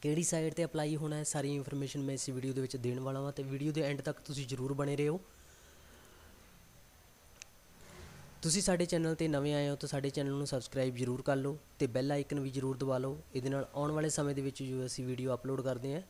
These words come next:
ਉਹਦੇ ਵੀ notification ਤੁਹਾਨੂੰ ਮਿਲਦੇ ਰਹਿਣਗੇ। ਚਲੋ, ਅੱਜ ਦੀ job ਦੀ information ਤੁਹਾਡੇ ਨਾਲ ਸਾਂਝੀ ਕਰਦਾ ਵਾਂ। ਅੱਜ ਦੀ job ਦੀ information ਜੋ ਹੈ, ਉਹ delivery executive ਦੀ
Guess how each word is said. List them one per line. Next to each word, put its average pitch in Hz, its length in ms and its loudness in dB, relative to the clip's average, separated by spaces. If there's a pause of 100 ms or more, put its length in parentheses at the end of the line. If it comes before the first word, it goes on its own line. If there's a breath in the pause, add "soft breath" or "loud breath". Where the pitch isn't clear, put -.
(300)
ਉਹਦੇ 135 180 0
ਵੀ 170 180 -4 (280)
notification 139 580 -2
ਤੁਹਾਨੂੰ 139 340 -2 (440)
ਮਿਲਦੇ 123 300 2
ਰਹਿਣਗੇ। 107 380 -4 (360 loud breath)
ਚਲੋ, 170 240 6
ਅੱਜ 165 60 4
ਦੀ 165 120 0
job 147 260 0
ਦੀ 151 160 0
information 147 500 -2
ਤੁਹਾਡੇ 147 200 0
ਨਾਲ 127 140 0
ਸਾਂਝੀ 131 280 -2
ਕਰਦਾ 139 260 0
ਵਾਂ। 139 160 0
ਅੱਜ 131 80 -2
ਦੀ 139 100 -2
job 127 240 2
ਦੀ 135 120 -2
information 135 480 -4
ਜੋ 131 180 0
ਹੈ, 180 160 -2 (680 loud breath)
ਉਹ 156 140 2
delivery 156 500 4 (420 loud breath)
executive 143 600 -2
ਦੀ 151 220 0